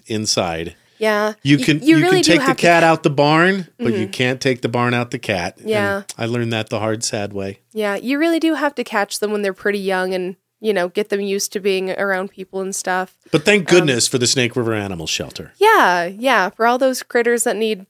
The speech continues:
Speaker 2: somewhere to go.
Speaker 1: It's Saturday, March ninth. Tickets are a hundred bucks a piece, which
Speaker 2: Uh-huh.
Speaker 1: I know is spendy, but you know that's a
Speaker 2: Mm-hmm.
Speaker 1: registered five oh one C three charity and a tax-deductible, uh, charitable contribution.
Speaker 2: Uh-huh.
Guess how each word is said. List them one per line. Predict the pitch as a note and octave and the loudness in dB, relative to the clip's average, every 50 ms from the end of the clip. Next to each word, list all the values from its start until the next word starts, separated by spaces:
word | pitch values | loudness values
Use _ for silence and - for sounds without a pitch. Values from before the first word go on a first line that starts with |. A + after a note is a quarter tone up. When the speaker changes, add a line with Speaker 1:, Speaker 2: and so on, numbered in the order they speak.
| _ _ _ | _ _ _
Speaker 2:
somewhere | - - A3 A3+ A#3 G#3+ G3 | -2 0 0 0 2 0 0
to | F#3+ G3+ | -2 0
go. | - G#3 F#3+ D3+ - - - - _ _ _ | 0 0 0 0 0 -4 -6 -8 _ _ _
Speaker 1:
It's | D#3+ D3+ D3 - | 2 2 4 4
Saturday, | - - E3 D#3 E3+ G3 F#3+ F#3+ F#3+ | 4 4 4 4 4 4 4 4 4
March | F3 F3 F#3 F3 - E3+ | 4 4 4 2 2 2
ninth. | E3 D#3+ E3 F3+ E3+ - | 4 4 4 2 0 2
Tickets | - F3+ E3+ F3 D#3 - | 2 2 2 2 2 4
are | E3 D3 | 4 4
a | B2 | 4
hundred | C#3+ D#3+ D#3 E3 D#3 | 4 2 2 2 2
bucks | C#3+ D#3+ D#3+ - - | 2 2 2 2 0
a | D3+ | 0
piece, | - - D#3 E3 F3 - - | 2 4 2 4 4 2 2
which | D3 C#3+ C#3 | 2 2 4
Speaker 2:
Uh-huh. | A3 D3 | 4 4
Speaker 1:
I | C3+ C3+ | 4 4
know | C3 C3+ C#3 D3 D3+ | 2 2 2 4 4
is | D3 C3 - | 2 2 0
spendy, | - - C#3+ C3+ C3+ C3+ C3+ C3+ C3+ C3+ - - - - _ | 0 2 2 2 2 2 2 2 0 -2 -6 -18 -20 -2 _
but | C3 B2+ B2 | 2 2 2
you | B2 C3 | 2 0
know | B2+ B2 B2 C3 D3 D#3 C#3 B2 A#2 A2+ A#2 A#2 - - - _ _ | 0 2 4 4 6 6 6 6 4 4 2 -2 -4 -16 -20 _ _
that's | - B2+ A#2+ A#2+ A#2+ - | 2 4 4 4 4 4
a | B2+ A#2+ A#2 A2+ A2 | 4 4 4 4 2
Speaker 2:
Mm-hmm. | G#2+ | 2
Speaker 1:
registered | A2+ A2 G#2+ G#2 G#2 A#2 A2+ G2 | 2 0 0 0 0 -2 -2 0
five | - A2+ G2+ G2 | 0 0 2 2
oh | G#2 G#2 | 2 2
one | G2+ G2+ G2 | 2 0 0
C | G2 - G2+ F#2 | 0 -2 -2 -2
three | - G2 F#2 F2+ | -4 -4 -4 -2
charity | - B2 C3 D3 C#3+ C#3 C#3 C3 | 0 0 2 2 4 4 4 2
and | A2 G2 | 2 0
a | |
tax-deductible, | - - G#2 F#2+ - - - G#2 F2 G2 F#2 - - G#2 F2 F#2 F#2 F2+ F#2 F2+ - _ _ _ _ _ _ _ _ _ _ | 0 0 -2 -2 -2 -2 -4 -2 -2 -2 -4 -2 -4 -4 -2 0 0 0 -2 -4 -8 _ _ _ _ _ _ _ _ _ _
uh, | G2 F#2+ F#2 F2+ F2+ G2+ G#2+ | -6 -6 -4 -4 -6 -8 -4
charitable | - - A2+ G#2 G#2 A2 C#3 B2+ | 2 2 4 4 4 2 0 2
contribution. | - D3 C3+ B2+ - C3 C#3 F#3+ G#3+ E3+ - F3+ F3 | 2 2 2 2 2 2 6 6 6 6 6 6 6
Speaker 2:
Uh-huh. | F3 G#3+ A3 A3 A3+ A3 B3+ | 6 4 2 2 2 0 0